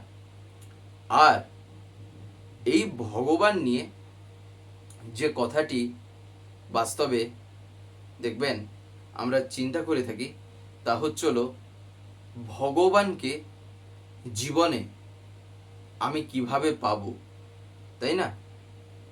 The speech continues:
আর এই ঠাকুর কি ভগবান কি না, এই যে একটা কথা, বাস্তবে ঠাকুর ভগবান কি না, এটা যদি অঙ্গে অঙ্গে যদি বুঝতে হয় না, সবচাইতে বেস্ট, one of the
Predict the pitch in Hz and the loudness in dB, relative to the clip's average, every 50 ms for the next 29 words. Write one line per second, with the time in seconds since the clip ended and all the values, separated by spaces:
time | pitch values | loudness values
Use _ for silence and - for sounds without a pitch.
0 | - - 117 147 160 156 156 147 147 147 - - - 117 120 123 - - 214 247 | 0 4 8 10 10 8 8 4 -2 -4 -6 -6 -2 -2 -2 -2 -2 -4 -4 -4
1 | 247 - - 208 165 123 104 - - 123 131 151 180 180 190 196 190 180 - 165 | -4 -4 -6 -6 -6 -6 -8 -4 -2 0 4 6 8 8 8 6 4 4 0 0
2 | 156 131 113 92 - - - - - - - - - - - - 151 175 196 202 | 0 0 0 -2 -4 -8 -14 -20 -20 -20 -20 -20 -20 -20 -6 4 4 6 6 6
3 | 208 202 - - 127 151 156 - - 165 - - 127 120 131 123 101 - - - | 2 -2 -4 -4 0 0 0 2 0 -2 -2 0 -2 0 0 -2 -2 -2 -6 -12
4 | - - - - - - - - - 120 120 127 127 - - - - 196 175 156 | -20 -20 -20 -20 -20 -20 -20 -16 -10 -4 4 4 4 4 4 2 0 4 4 4
5 | 143 156 - - - - - - - - - - 123 123 123 - 190 190 160 107 | 2 2 -2 -8 -16 -20 -20 -20 -20 -16 -4 0 0 0 4 6 6 6 6 2
6 | - 110 127 135 147 175 190 190 214 220 220 208 - 190 190 175 147 131 139 - | -2 -4 -4 2 6 8 8 8 6 4 0 -4 -4 -4 -2 0 2 2 0 0
7 | - - - - - - - - - - - - - 147 156 196 196 185 202 220 | -4 -12 -20 -20 -20 -20 -20 -20 -20 -20 -14 -6 -2 0 2 2 2 0 0 -2
8 | - - - - 143 151 165 190 196 208 196 220 220 - 349 359 359 349 359 - | -2 -2 0 4 4 4 4 4 0 0 2 4 4 4 4 4 4 4 4 4
9 | 180 - 185 - - - - - - - - - - - 131 127 131 139 131 - | 4 0 -2 -4 -6 -10 -16 -20 -20 -20 -20 -20 -18 -14 -8 -8 -6 -6 -6 2
10 | - 175 170 180 196 - 190 - - - - - - - - - - - - - | 2 4 4 4 2 2 0 0 -2 -4 -10 -18 -20 -20 -20 -20 -20 -20 -20 -20
11 | - - - - - - - - - - - - - - 151 139 - - - - | -20 -20 -20 -20 -20 -18 -12 -12 -10 -8 -8 -8 -2 0 0 0 0 -4 -6 0
12 | - 254 240 240 240 - - - 127 120 113 113 180 208 208 - - - - - | 2 2 4 2 2 2 0 0 -2 -6 6 10 12 12 12 10 6 0 -4 -8
13 | 123 110 107 104 - - - 113 123 131 143 151 170 208 240 233 - - 214 | -10 -10 -10 -12 -16 -12 -6 -2 2 4 4 4 6 6 4 4 4 4 4